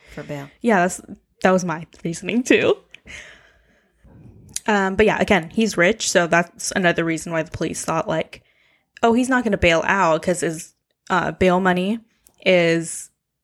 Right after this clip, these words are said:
Speaker 2: not that much, and he can probably pay for it, like, easily."
Speaker 1: Mm-hmm.
Speaker 2: So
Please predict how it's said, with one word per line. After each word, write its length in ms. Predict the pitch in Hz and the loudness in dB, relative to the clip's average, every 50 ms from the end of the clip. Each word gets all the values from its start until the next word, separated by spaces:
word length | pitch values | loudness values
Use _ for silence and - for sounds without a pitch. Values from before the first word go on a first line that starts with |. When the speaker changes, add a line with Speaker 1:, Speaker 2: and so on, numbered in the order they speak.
| _ _ _ _ _ _ _ _ - | _ _ _ _ _ _ _ _ -2
Speaker 2:
not 400 | 214 208 196 175 165 165 - - | 0 2 2 4 2 2 2 2
that 160 | 175 - - | 0 0 2
much, 340 | 170 160 156 170 208 - - | 0 0 0 0 0 0 0
and 100 | 190 190 | -2 0
he 60 | 165 | 0
can 140 | 170 185 175 | -2 -2 0
probably 260 | - 175 160 156 160 | 2 2 4 4 2
pay 220 | - - 175 165 | 2 0 0 0
for 160 | - - 165 | 0 -2 -4
it, 120 | 165 - - | -4 -4 -2
like, 220 | 160 156 - - - _ _ _ _ _ _ - | -4 -4 -4 -6 -10 _ _ _ _ _ _ -2
easily." 460 | - 190 175 - - - - - 202 - - 285 | 0 0 0 0 0 -2 -2 -2 -4 -6 -12 -18
Speaker 1:
Mm-hmm. 340 | 285 214 208 214 190 170 170 - _ _ _ _ _ _ _ _ _ _ _ _ _ _ _ _ _ _ _ _ _ _ _ _ _ _ - | -16 -16 -14 -12 -14 -14 -14 -16 _ _ _ _ _ _ _ _ _ _ _ _ _ _ _ _ _ _ _ _ _ _ _ _ _ _ -16
Speaker 2:
So 360 | - - - 185 180 180 175 | -8 -4 -2 -2 -2 -2 -6